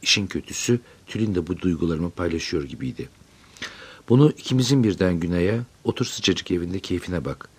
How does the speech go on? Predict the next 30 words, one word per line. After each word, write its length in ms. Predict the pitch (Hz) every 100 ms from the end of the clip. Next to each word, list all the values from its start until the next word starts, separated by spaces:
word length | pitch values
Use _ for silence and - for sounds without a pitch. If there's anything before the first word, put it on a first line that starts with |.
| - -
Bırak 240 | 131 117
ne 60 | 127
halleri 380 | 117 101 95 95
varsa 280 | 90 - 120
görsünler." 560 | 87 82 90 90 87
türünden 440 | - 78 71 76 76
telkinlerde 640 | 90 - 90 90 82 87
bulunmuş 380 | 82 82 82 -
olmamızdan 540 | 80 82 78 76 78
çıkarıyorum. 500 | 69 - 67 62 - - - _ _ _ _ _ _
Sonunda 420 | - 85 80 82
kızdı. 380 | - 78 64 - - _ _ - - - - - _ _ - -
"Bir 140 | 127
tuhaf 420 | - 135 143 -
kendini 400 | - 117 123 117
beğenmişlik 520 | 110 107 110 107 -
sizinki 420 | - 76 76 - 73
de." 100 | 69
dedi. 260 | 67 - - _ -
"Garip 300 | 101 120 -
bir 140 | 87
romantizm 600 | 85 85 87 82 92 104
mi 160 | 107 110
desem, 420 | 113 - 117 113 - - - - -
yoksullukta 640 | 113 - 135 127 127 -
erdem 440 | 117 110 107 117 110
bulmak 340 | 107 107 -
çabası 400 | 98 90 90 104
mı 120 | 101
desem, 380 | 101 - 113